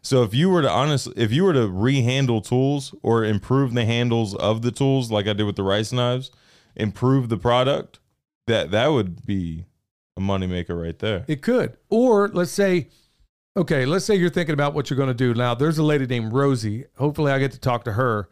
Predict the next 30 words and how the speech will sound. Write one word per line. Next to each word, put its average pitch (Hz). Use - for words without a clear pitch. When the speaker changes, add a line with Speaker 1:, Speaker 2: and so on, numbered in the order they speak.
Speaker 2:
She 170
started, 151
she 190
has 185
a 120
couple 165
of 113
things 127
going 120
on. 113
I 123
mean, 143
I 160
love 151
her 135
so 143
much. 135
She 139
works 143
for 120
John 131
out 117
of 117
S 123
O 120
E. 135
Speaker 1:
Yeah, 92
Speaker 2:
Special 139
Speaker 1:
she's 127
Speaker 2:
Operations 127